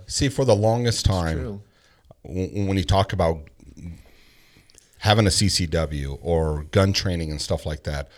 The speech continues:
Speaker 1: or, "Whoa, what if an attacker?" I always, n-, this right now is the first time in my life that it, it actually feels real. Before, I thought, "Dude, I live in a great country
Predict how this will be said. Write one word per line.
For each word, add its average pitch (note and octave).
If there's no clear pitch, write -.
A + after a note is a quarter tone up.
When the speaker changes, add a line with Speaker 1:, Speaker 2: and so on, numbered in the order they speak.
Speaker 1:
or, D#2+
"Whoa, F2
what G#2
if A2+
an A2
attacker?" F#2+
I A#2
always, C#3
n-, G#2
this C#3+
right A#2
now C3
is G#2
the G2
first A#2+
time A2+
in G#2
my F#2+
life F2
that E2
it, D2+
it E2+
actually F2
feels D#2+
real. C#2
Before, B2
I F#2+
thought, F2+
"Dude, C#3+
I E3
live D#3+
in E2
a D2
great E2
country G2